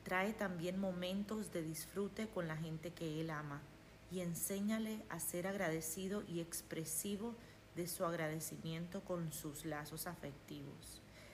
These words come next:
Recibo tu bendición para que también otras familias de la tierra se beneficien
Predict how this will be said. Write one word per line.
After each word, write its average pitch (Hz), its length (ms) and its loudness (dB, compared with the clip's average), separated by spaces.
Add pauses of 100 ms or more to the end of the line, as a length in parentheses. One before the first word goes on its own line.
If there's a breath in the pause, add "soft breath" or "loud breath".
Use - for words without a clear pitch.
(260 loud breath)
Recibo 226 600 2
tu 247 140 2
bendición 190 800 4
para 180 260 0
que 165 120 -4
también 160 540 0
otras 214 440 2
familias 185 580 0
de 185 80 0
la 165 140 2
tierra 180 480 0
se 190 160 -2
beneficien 202 800 0